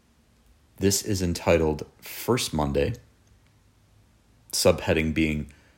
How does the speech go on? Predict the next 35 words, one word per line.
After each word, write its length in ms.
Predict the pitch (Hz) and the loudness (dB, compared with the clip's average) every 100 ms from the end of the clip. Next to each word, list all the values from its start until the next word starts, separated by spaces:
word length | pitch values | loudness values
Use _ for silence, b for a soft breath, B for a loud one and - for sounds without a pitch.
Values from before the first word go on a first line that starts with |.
| b - | b -14
Christ 400 | - 110 117 - | 0 2 2 -2
had 400 | - 110 104 95 | -4 2 4 4
to 60 | |
be 140 | 87 85 | 0 -2
tempted 520 | - 85 82 - 73 | -2 -4 -2 -4 -4
in 160 | - 78 | -4 -4
the 60 | |
desert, 520 | 76 76 76 - - - | 0 0 0 -6 -8 -8
and 120 | 82 | -10
Saint 220 | - 82 | -6 -6
Thomas 340 | 78 82 82 - | -4 -4 -4 -6
Aquinas 600 | 73 - 80 78 76 - b b b b b b b b _ _ _ _ _ | -8 -4 -4 -4 -8 -12 b b b b b b b b _ _ _ _ _
begins 680 | 90 80 95 90 87 - - | -2 2 2 4 2 -2 -2
with 400 | 85 82 - - | 0 0 0 -14
the 220 | 80 82 | -6 -4
verse 680 | 78 80 82 80 - - - - - - | -2 2 2 2 -2 -6 -10 -16 -18 -8
of 160 | 90 - | -8 -6
Scripture, 540 | - 87 82 - 78 | -4 -2 -2 -2 -2
which 280 | 78 73 - | -2 -4 -6
is 360 | 80 80 78 - | -4 -4 -4 -10
the 440 | - 71 73 73 - _ _ _ _ _ - | -8 -8 -8 -10 -14 _ _ _ _ _ -2
Gospel 420 | 85 78 - 82 | 0 0 -2 -2
of 140 | 78 | 0
our 80 | 78 | 0
Lord 240 | 73 76 | 0 0
Jesus 360 | 73 78 71 69 | -2 -6 -8 -10
Christ 380 | - 76 73 - | -4 -4 -2 -6
according 420 | 80 - 78 78 | -6 -4 -2 -4
to 280 | - 82 78 | -8 -8 -6
Saint 380 | - 78 78 80 | -4 -6 -6 -6
Mark, 520 | 78 82 85 - - b b | -2 -2 -2 -8 -20 b b
chapter 360 | - 80 - 78 | -4 -4 -2 -2
one, 340 | 76 76 76 | -2 -2 -4
verse 360 | 76 76 71 - - | -4 -4 -4 -10 -14
thirteen. 680 | - 76 - - 76 71 | -8 -8 -6 -6 -6 -6